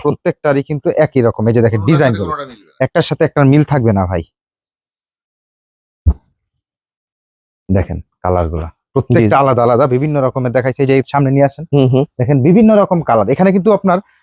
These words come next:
Speaker 1: আহ, বিশ পিস করে আছে। আমরা আবার অর্ধেক করে আপনার দু-, দুইটা করে আছে, এক পিস এক, একটা একটা করে কালার সেটিং করে দিব।
Speaker 3: জি, জি, জি।
Speaker 1: দশটা দশ কালার, ডিজাইনগুলো আলাদা, ব্যতিক্রম
Speaker 3: সেটিং
Speaker 1: পাবেন।
Speaker 3: করে দেওয়া হবে।
Speaker 1: প্রতি পিস মাত্র তিনশো আশি টাকা, দশ পিসের প্যাকেজ, সর্বনিম্ন দশ পিস নিতে হবে,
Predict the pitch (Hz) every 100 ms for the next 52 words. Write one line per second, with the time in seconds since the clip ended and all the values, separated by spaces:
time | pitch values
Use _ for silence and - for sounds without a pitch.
0 | _ _ 127 127 127 123 185 180 - 165
1 | 143 143 226 185 151 143 147 165 143 147
2 | 151 160 208 208 185 175 135 143 147 143
3 | 156 143 165 170 - 294 254 156 147 135
4 | - 139 - 131 131 151 - 123 127 143
5 | 151 135 120 131 87 - - 123 117 101
6 | - - 143 170 147 143 170 226 143 147
7 | 135 135 131 131 151 139 131 151 143 151
8 | 123 107 98 101 98 - 151 185 - 240
9 | 170 160 170 185 170 170 170 202 208 285
10 | - _ 113 147 - 165 185 170 196 269
11 | 180 165 175 180 165 175 - 175 190 180
12 | 190 202